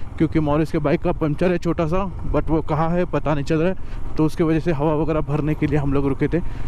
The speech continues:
और अभी मैंने bike का जो pioneers है, top बॉक्स है, सब निकाल के रखा है, तो कैसे ना मुझे अभी खड्डों का tension नहीं है, but still speed control में ही है, speed ज़्यादा नहीं है।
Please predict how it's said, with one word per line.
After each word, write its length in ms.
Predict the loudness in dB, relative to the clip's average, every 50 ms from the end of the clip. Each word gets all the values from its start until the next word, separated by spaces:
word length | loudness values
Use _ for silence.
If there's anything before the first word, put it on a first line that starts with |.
| 0 0 0
और 240 | 2 2 2 2 0
अभी 360 | -2 -2 -2 0 2 2 2
मैंने 260 | 2 2 2 2 0
bike 280 | 2 2 2 0 0 0
का 100 | 0 0
जो 160 | 2 2 0
pioneers 460 | 2 0 -2 0 0 0 0 0 2
है, 240 | 2 2 2 2 0
top 200 | 0 0 0 0
बॉक्स 220 | 0 0 0 0 0
है, 100 | -2 0
सब 200 | 0 0 0 0
निकाल 280 | -2 0 -2 -2 0
के 80 | 0 0
रखा 180 | 0 0 0
है, 100 | 0 0
तो 140 | 0 0 0
कैसे 260 | 0 0 0 0 0
ना 120 | 0 0 0
मुझे 320 | 0 0 2 2 2 2
अभी 360 | 2 0 0 -2 -2 -2 -2 -2 -2 -4 -2 -2 -2 0 0
खड्डों 320 | 0 2 2 2 0 0
का 140 | 0 -2 -2
tension 380 | 0 0 0 0 2 0 0
नहीं 180 | 2 2 2 0
है, 100 | 0 -2 -2 -2 -4 -2 -2 -2 0 2
but 120 | 2 2 0
still 400 | 0 0 2 2 2 2 2 0 -2 -4 -6 -6
speed 400 | -6 -4 0 2 2 2 2 2
control 480 | 0 0 0 0 2 2 2 2 2 2
में 140 | 2 2 2
ही 180 | 2 2 2
है, 140 | 2 2 0 -2 -4 -4 -4 -2 -2 -2
speed 280 | 0 2 2 2 2
ज़्यादा 260 | 2 2 0 0 0 -2
नहीं 160 | -2 -2 -2
है। 80 | -4